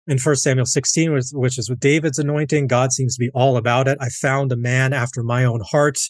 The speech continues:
You know, that's gonna be this David character. Whether or not that turns out to be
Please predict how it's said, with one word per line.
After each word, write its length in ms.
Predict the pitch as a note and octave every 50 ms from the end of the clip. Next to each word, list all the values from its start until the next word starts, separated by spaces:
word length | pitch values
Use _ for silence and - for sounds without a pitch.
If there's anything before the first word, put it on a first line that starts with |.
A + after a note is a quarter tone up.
| - _ _ _ _ _ _ -
You 100 | C3 B2
know, 100 | A#2+ A#2
that's 200 | B2 A#2 - -
gonna 160 | C3 A#2 A#2+
be 120 | B2 A#2
this 220 | G#2+ A#2+ A2 - -
David 380 | C#3+ C#3 D3 C#3 C#3+ C3 B2
character. 640 | - D3 C#3 C#3 C3+ C3 B2+ - C3+ B2+ B2+ B2+ C3 B2+ - _ _ _ _ _ _
Whether 180 | A#2+ A#2+ B2 A#2+
or 40 |
not 160 | A2+ A#2+ A#2 -
that 120 | A#2+ B2+
turns 240 | - B2+ B2 B2 B2
out 100 | F3+ -
to 80 | -
be 60 | -